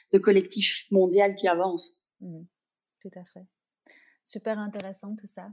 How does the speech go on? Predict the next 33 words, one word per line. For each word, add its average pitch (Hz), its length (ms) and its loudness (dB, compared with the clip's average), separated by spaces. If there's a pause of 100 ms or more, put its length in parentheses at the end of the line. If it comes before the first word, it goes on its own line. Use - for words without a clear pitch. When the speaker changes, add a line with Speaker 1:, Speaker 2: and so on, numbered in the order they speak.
(260)
Speaker 2:
Euh, 185 560 -10 (920)
justement, 220 580 -6
pour 208 240 -12
faire, 202 320 -10
euh, 180 200 -12 (180)
pour 220 160 -12
propager 240 520 -2
cette 202 240 -10
bonne 220 240 -4
parole, 185 560 -12
<laughs> 170 340 -14
je 175 100 -6
vais 196 160 4
Speaker 1:
Mhm. 190 60 2
Speaker 2:
rebondir - 520 -6
sur, 202 220 -6
euh, 185 140 -8
sur 196 240 -14
ton 196 160 -8
T 214 180 -4
G 196 160 -8
V 226 260 -6 (320)
et 202 120 -2
je 196 100 -4
vais 202 160 -6
arriver 202 480 -4
sur... 202 320 -12
Euh, 175 280 -14 (340)
un 214 220 -2
outil 220 320 -2
qui 262 160 -6
te 202 80 -4
permet, 202 580 -8